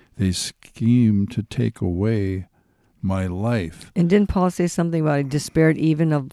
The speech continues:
Speaker 2: hi-, of life i-, itself because fear
Speaker 1: Yeah,
Speaker 2: was
Speaker 1: when
Speaker 2: on
Speaker 1: he
Speaker 2: every
Speaker 1: first
Speaker 2: side?
Speaker 1: came into Ma-, Macedonia, you know, uh,
Speaker 2: Mm-hmm.
Speaker 1: outside were fightings, inside were fears.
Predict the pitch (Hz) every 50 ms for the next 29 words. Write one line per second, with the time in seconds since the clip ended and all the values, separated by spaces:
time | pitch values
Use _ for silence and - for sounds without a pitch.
0 | - - - 165 147 - - 147 135 135 143 143 139 147 151 - 156 135 - -
1 | 160 - - - 151 147 151 - - 151 - 160 143 135 - - - - - -
2 | - 107 - 131 120 143 143 143 143 127 - 160 151 151 131 120 120 120 113 -
3 | 113 101 95 92 98 98 92 - 120 113 101 98 95 - - 90 87 95 104 104
4 | 101 92 92 90 - 110 110 117 - - 107 92 87 87 82 85 - - _ -
5 | 92 165 160 165 160 156 - - 107 110 113 - - - 113 107 98 95 92 87
6 | - - 107 101 104 104 101 95 92 - - - - 113 95 90 - - 95 90
7 | 90 95 101 80 78 - - - 120 123 120 104 92 87 85 85 - -